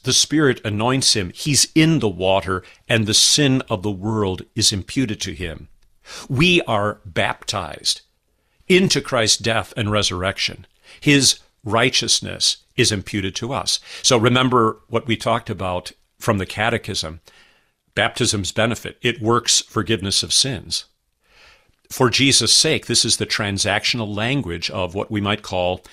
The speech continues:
dogmatically subjective justification. We look at the cross, Jesus dies objectively upon the cross for all of humanity.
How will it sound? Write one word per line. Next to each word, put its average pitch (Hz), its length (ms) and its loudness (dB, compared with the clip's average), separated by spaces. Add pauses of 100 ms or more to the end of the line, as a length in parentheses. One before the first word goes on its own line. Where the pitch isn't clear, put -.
(140)
dogmatically 107 680 -2
subjective 92 920 -2
justification. 95 920 -6
We 101 100 -4
look 127 180 0
at - 80 -6
the 98 80 -14
cross, 107 540 2 (320)
Jesus 113 360 0
dies 101 720 0 (300)
objectively 104 720 -2
upon 92 260 -6
the 87 80 -8
cross 92 320 -4
for - 160 -6
all 101 240 0
of 104 80 -6
humanity. 104 640 -4